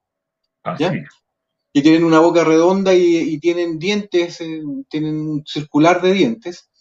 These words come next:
Speaker 2: Eh, bueno, las lampreas son lo mismo, pero imagínense, estas miden aproximadamente un metro de largo. Así que los metían en esos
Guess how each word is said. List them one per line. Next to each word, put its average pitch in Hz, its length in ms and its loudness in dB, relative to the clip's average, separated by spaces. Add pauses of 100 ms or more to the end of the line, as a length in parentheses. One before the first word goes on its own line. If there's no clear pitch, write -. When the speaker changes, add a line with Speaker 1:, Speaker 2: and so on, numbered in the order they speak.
(300)
Speaker 2:
Eh, 143 260 4
bueno, 175 280 2
las 147 160 2
lampreas 180 580 2
son 180 360 -2
lo 175 100 2
mismo, 226 560 0 (340)
pero 160 160 0
imagínense, 202 760 -4
estas 170 200 -8
miden 175 300 0
aproximadamente 170 960 -6
un 151 300 0
metro 196 360 -2
de 190 60 2
largo. 127 400 -2 (1160)
Así - 240 -8
que 170 120 6
los 160 160 2
metían 190 720 0
en 156 240 2
esos 175 280 -4